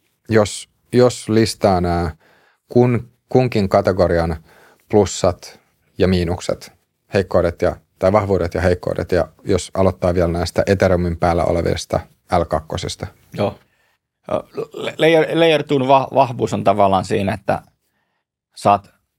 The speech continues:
Speaker 2: saat niin kuin Ethereumia käyttäjän kannalta halvemmalla ja nopeammin.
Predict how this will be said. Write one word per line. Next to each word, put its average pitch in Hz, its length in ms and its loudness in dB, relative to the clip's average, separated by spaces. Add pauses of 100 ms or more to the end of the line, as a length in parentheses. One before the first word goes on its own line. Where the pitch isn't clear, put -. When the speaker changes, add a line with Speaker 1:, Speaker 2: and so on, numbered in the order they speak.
(120)
Speaker 2:
saat 101 280 0
niin 98 160 -4
kuin 104 240 -4 (2000)
Ethereumia 104 800 2 (1000)
käyttäjän 104 400 0
kannalta 95 320 -2
halvemmalla 101 560 2
ja 95 80 0
nopeammin. 95 580 -2